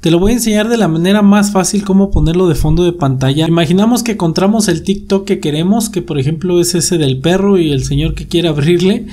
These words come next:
Ok, solamente toca en compartir. Y en la parte de abajo, en el menú que se despliega, le vamos a dar hacia la derecha. Y aquí dice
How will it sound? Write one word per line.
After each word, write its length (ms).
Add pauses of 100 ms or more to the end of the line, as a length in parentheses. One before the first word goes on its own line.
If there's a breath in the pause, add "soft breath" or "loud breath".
(300 loud breath)
Ok, 200 (160)
solamente 500
toca 420
en 200
compartir. 760 (1500 loud breath)
Y 300
en 120
la 140
parte 180
de 60
abajo, 280
en 80
el 100
menú 280
que 100
se 120
despliega, 480
le 100
vamos 320
a 20
dar 160
hacia 240
la 140
derecha. 520
Y 380 (180)
aquí 360
dice 580